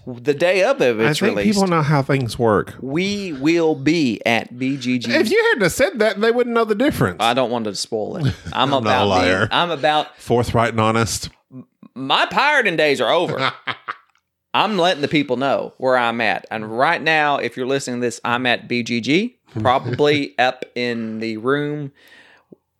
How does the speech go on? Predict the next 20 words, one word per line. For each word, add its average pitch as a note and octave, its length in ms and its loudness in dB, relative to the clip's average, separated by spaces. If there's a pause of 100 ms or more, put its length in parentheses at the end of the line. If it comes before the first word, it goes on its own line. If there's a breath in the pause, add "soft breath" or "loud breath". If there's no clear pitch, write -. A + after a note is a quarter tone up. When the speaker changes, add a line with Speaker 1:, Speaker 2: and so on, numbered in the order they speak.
Speaker 1:
in A#2+ 100 0
my A2 160 4
pajamas, B2+ 800 0
playing A2+ 240 0
a - 20 -4
board A#2+ 260 2
game, A#2 280 0
drinking A2 320 -4
Macallan G2 420 -2
Speaker 2:
By G2 80 -10
the - 80 -
time D2+ 80 2
Speaker 1:
twelve. G2+ 120 -4
Speaker 2:
this G2 120 -10
comes G#2 300 -6
out, G#2 480 2
Speaker 1:
Yep. G2+ 180 -6
Speaker 2:
you'll A#2 120 -2
be G#2+ 100 2
asleep F2 600 0